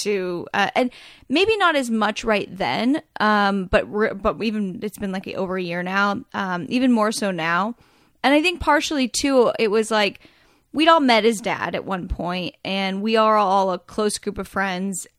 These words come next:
And, um, like, my dad, my dad has had cancer my entire life, but, uh,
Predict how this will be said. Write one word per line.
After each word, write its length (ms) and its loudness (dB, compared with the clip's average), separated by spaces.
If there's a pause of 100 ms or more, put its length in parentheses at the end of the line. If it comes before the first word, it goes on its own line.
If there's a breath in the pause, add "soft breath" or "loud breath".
(100)
And, 760 -4
um, 480 -2 (180)
like, 140 0
my 180 6
dad, 260 2
my 140 0
dad 240 2
has 140 -6
had 160 -2
cancer 280 -4
my 120 -4
entire 360 -4
life, 540 -2
but, 300 -2
uh, 100 -2